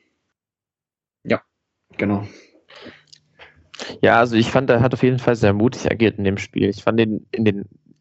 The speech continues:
Speaker 2: defensiven Aktionen manchmal noch ein bisschen roh, ein bisschen unsicher.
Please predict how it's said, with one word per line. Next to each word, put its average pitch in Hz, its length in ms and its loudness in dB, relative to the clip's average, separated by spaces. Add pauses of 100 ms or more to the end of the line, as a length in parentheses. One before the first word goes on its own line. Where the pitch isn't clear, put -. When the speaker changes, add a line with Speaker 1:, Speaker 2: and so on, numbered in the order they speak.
Speaker 2:
defensiven 143 540 2
Aktionen 127 420 0
manchmal 110 760 2
noch 113 120 -4
ein - 60 -20
bisschen 110 460 -2
roh, 110 420 2
ein - 60 -4
bisschen - 240 -6
unsicher. 147 520 2